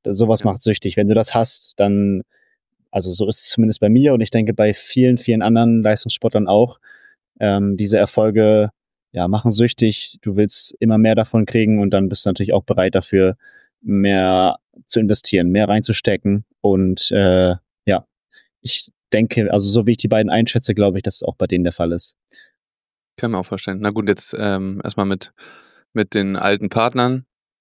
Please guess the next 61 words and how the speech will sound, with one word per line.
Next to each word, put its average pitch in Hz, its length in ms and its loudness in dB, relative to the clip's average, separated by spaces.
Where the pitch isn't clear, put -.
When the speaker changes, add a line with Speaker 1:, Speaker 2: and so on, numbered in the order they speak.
Speaker 2:
aber 95 520 -2
spricht - 260 -4
auch 110 80 0
für 110 160 0
sie, 113 100 2
dass 95 200 0
sie 139 100 -2
jetzt 117 140 -4
nicht 120 200 0
direkt - 440 -4
die 110 80 2
liegen 123 240 2
lassen. 120 400 0
Äh, 98 200 0
so 101 60 2
ein 98 80 0
Speaker 1:
Das 110 260 2
sind 123 80 4
Speaker 2:
Commitment 113 80 2
Speaker 1:
ja 123 60 4
Speaker 2:
für - 20 4
Speaker 1:
auch 123 60 4
Speaker 2:
eine 104 100 2
Speaker 1:
keine 123 120 2
Speaker 2:
Saison, 120 180 4
ja. - 40 0
Speaker 1:
anderen, 117 400 2
das - 160 0
sind 123 120 2
ja 123 80 2
auch 98 160 0
keine 104 240 0
schlechten - 360 -2
Partner. 95 380 -2
Das - 160 -2
sind 104 180 -2
ja, 98 100 2
Speaker 2:
So 92 60 2
sieht's 92 100 2
Speaker 1:
also, 98 40 2
Speaker 2:
aus. 90 240 -4
Speaker 1:
sind 104 200 0
ja 101 80 4
beides 107 340 2
sehr, 110 160 -2
sehr 104 120 0
gute 104 480 0
Teamkonstellationen. 101 1400 -2
Speaker 2:
Ja, 113 120 0
ich 117 120 -4
mein, 117 200 0
äh, 107 240 0
wir 104 80 0
können 120 160 0
ja 117 40 2
parallel 110 320 0
schon 117 120 -4
mal 101 100 0
reingucken 110 340 -2
in 98 120 -4
die, 98 280 -2